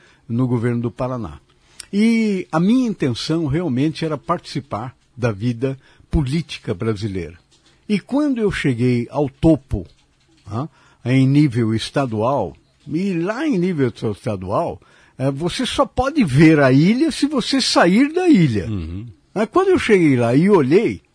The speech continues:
Speaker 1: e fiz algumas contas, eu tenho algo como mil e duzentos amigos, sou riquíssimo, ah, tenho muitos amigos, mais de mil amigos,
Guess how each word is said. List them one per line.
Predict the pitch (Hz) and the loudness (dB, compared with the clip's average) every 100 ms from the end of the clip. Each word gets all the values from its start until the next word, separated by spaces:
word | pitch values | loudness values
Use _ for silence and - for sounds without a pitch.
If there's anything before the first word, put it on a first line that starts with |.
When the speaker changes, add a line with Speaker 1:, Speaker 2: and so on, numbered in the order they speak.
| _ _ _ _ - | _ _ _ _ -4
Speaker 1:
e | 254 | -2
fiz | - 285 254 | 2 2 2
algumas | 262 185 285 302 - | -2 0 -2 -2 -6
contas, | - 156 127 - 90 - - _ _ _ _ _ | -2 0 0 -4 -10 -12 -20 _ _ _ _ _
eu | 247 240 | -4 -2
tenho | - 277 254 196 | 0 -2 0 -2
algo | 220 226 208 | -4 -6 -8
como | - 220 202 160 | -4 -2 -2 -2
mil | 143 175 208 226 | 0 4 4 2
e | 202 | 0
duzentos | 170 131 170 190 180 | -2 -2 -2 -2 -4
amigos, | 120 120 147 90 - | -2 0 -2 -4 -12
sou | - 240 | -6 -2
riquíssimo, | 233 285 - 196 233 - - 90 - _ _ _ _ _ - | -2 -2 -2 0 0 -2 -10 -10 -10 _ _ _ _ _ -4
ah, | 143 | -2
tenho | 165 208 226 | 0 0 2
muitos | 165 202 254 - 127 | 4 6 6 4 -2
amigos, | 107 131 127 92 92 | 2 2 2 -2 -6
mais | 131 240 233 | -2 -2 -2
de | 156 | -2
mil | 139 185 226 131 | 0 4 4 2
amigos, | 98 104 87 85 - | 0 -6 -8 -14 -20